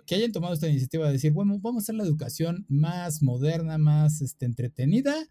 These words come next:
estoy a favor de ello. No creo que hay-, hayan hecho algo malo, este, pero va, eh, hacer la educación siempre entretenida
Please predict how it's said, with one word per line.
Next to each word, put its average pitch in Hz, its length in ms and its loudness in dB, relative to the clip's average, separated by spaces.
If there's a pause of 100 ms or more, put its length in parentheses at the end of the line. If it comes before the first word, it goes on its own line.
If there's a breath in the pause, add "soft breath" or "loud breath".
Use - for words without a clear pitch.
(380 soft breath)
estoy 165 260 0
a 147 60 6
favor 120 320 0
de 104 120 -4
ello. 95 180 -12 (400 loud breath)
No 147 520 4
creo 147 180 0
que 135 160 -2
hay-, 131 240 0
hayan 131 300 0
hecho 131 240 -4
algo 120 220 -2
malo, 269 540 0 (160)
este, 123 1040 0 (380 soft breath)
pero 131 180 2
va, 151 240 2 (140)
eh, - 220 -14
hacer 156 260 -2
la 175 100 -2
educación 147 380 0
siempre 156 240 0
entretenida 156 680 -4